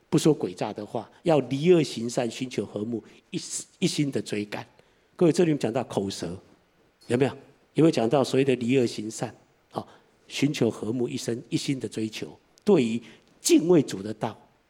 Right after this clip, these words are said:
好，如何敬畏主，应该这样做。那这样做的以后，其实他的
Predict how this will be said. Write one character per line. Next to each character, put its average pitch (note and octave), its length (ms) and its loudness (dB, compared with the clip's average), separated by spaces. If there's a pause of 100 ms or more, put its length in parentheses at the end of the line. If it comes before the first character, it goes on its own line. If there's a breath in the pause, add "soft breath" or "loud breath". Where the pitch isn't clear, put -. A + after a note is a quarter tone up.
(320)
好， - 200 -14
如 G#3 140 8
何 E3 100 8
敬 F3 280 2
畏 D#3 120 8
主， - 220 -6
应 C3+ 140 -2
该 A#2 140 -2
这 A2+ 140 -2
样 G#2 200 -8
做。 G2+ 280 -6 (480 soft breath)
那 A3 100 4
这 B3+ 140 4
样 A3 200 4
做 A#3+ 180 8
的 E3 100 6
以 C3+ 200 4
后， E3 100 6
其 - 140 -2
实 - 140 -6
他 D3+ 140 -2
的 C3+ 160 -2